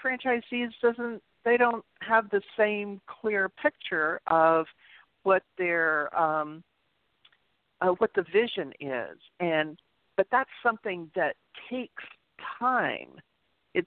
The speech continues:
it's not, you can't read a manual and expect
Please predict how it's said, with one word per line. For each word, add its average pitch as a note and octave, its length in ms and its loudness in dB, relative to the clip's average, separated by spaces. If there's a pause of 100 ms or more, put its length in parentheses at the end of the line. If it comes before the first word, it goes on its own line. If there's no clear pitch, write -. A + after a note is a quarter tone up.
(140)
it's F#3+ 200 2 (120)
not, A#3 340 2
you G3+ 200 -10 (140)
can't C#4 200 0 (120)
read A3 220 -4
a F3+ 80 2
manual E3 760 -4 (380)
and E3 640 6 (300)
expect - 540 -2